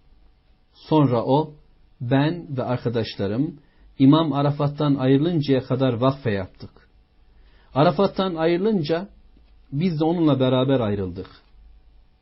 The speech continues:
Mezimeyn denen yerin önündeki geçide gelince de devesini çöktürdü. Biz de çöktürdük. Onun namaz kılacağını sandık.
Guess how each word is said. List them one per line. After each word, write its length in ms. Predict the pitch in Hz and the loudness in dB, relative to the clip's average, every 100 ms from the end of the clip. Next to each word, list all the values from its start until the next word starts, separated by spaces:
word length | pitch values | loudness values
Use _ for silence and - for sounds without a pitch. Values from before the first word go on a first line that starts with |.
| _ _ - | _ _ -2
Mezimeyn 800 | 139 151 139 143 160 165 175 147 | 0 0 0 0 2 2 4 4
denen 320 | 131 127 127 117 | 4 2 2 2
yerin 420 | 123 135 123 - | 4 4 4 0
önündeki 520 | 123 131 127 131 127 | 4 4 4 2 -2
geçide 360 | 113 123 123 117 | -2 -4 -2 -2
gelince 520 | 107 123 151 135 123 | 0 0 2 2 0
de 240 | 160 165 - _ _ _ _ | 0 -2 -8 _ _ _ _
devesini 440 | 156 170 151 147 165 | 0 2 2 0 -2
çöktürdü. 640 | 147 131 - 101 90 90 - _ - - - - - - | -2 -4 -6 -8 -8 -14 -18 _ -20 -20 -20 -20 -20 -10
Biz 280 | 104 147 | -2 0
de 80 | 156 | 0
çöktürdük. 720 | - 123 - 98 87 90 - - _ _ _ _ _ _ _ | -2 -4 -8 -10 -10 -14 -20 -20 _ _ _ _ _ _ _
Onun 260 | 135 175 196 | 0 2 2
namaz 240 | 165 196 214 | 2 0 -2
kılacağını 480 | - 143 131 131 139 | 2 2 4 4 4
sandık. 560 | 139 117 92 90 - | 2 -4 -4 -8 -14